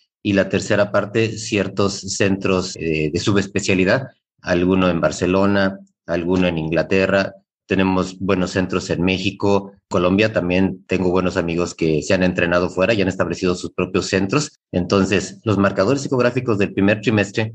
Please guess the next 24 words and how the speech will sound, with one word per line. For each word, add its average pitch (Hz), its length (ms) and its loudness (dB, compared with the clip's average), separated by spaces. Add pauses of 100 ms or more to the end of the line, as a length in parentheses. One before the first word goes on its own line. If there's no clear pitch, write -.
(120)
los 92 240 -2
clásicos 120 480 0
descritos, 127 680 -2
sería 98 600 0 (240)
el 95 200 -2
grosor 95 380 0
de 117 100 2
la 107 80 2
nuca 110 240 2
de 104 60 2
un 104 100 2
bebé, 110 200 2
translucencia 95 680 0
nucal, 139 420 -2 (240)
la 92 380 0
presencia, 113 840 0 (120)
ausencia 107 840 0 (100)
o 101 100 -2
disminución 95 580 2
del 98 140 0
tamaño 98 640 0
del 87 320 -2
hueso 95 380 0
nasal 160 400 -2